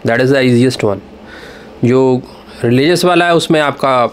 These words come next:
कॉन्टैक्ट्स होने चाहिए, अ, तभी आपको वो letter देंगे, या आप, अ, गुरुद्वारा साहिब को लिखें कि मैं आना चाहता हूँ, तो accordingly वो आपको दे, तो it depend on that। अब जो तीसरा है, third one, third one is domestic help।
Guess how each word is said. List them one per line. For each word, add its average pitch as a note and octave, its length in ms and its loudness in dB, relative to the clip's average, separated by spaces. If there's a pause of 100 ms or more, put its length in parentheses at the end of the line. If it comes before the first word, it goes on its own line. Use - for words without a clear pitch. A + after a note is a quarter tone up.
(680)
कॉन्टैक्ट्स A#2+ 420 -2
होने C3 180 2
चाहिए, C#3 320 2
अ, - 60 -6 (420)
तभी A#2+ 220 0
आपको A2+ 280 -2
वो A#2 280 2
letter A2+ 320 -2
देंगे, A2 300 0 (300)
या A#2+ 120 0
आप, A#2 220 -4
अ, A#2 80 0
गुरुद्वारा A#2 400 0
साहिब A2+ 380 -2
को A2+ 100 0
लिखें A2+ 380 0
कि A2+ 400 -2
मैं A2 200 0
आना A2 200 0
चाहता B2 260 -2
हूँ, B2+ 120 0
तो A#2 300 0
accordingly A2+ 440 0
वो A2+ 140 2
आपको A2+ 300 -2
दे, A#2 200 0 (540)
तो B2 240 0 (160)
it B2 60 0
depend A#2 380 0
on A2 200 0
that। - 440 -8
अब C3 120 0
जो E3 120 0
तीसरा E3+ 400 -2
है, C3+ 240 -2 (420)
third D#3 160 2
one, A#2 220 0 (520)
third D#3+ 200 0
one F#3 300 2
is C#3+ 140 0
domestic C3+ 420 0
help। G2+ 220 -2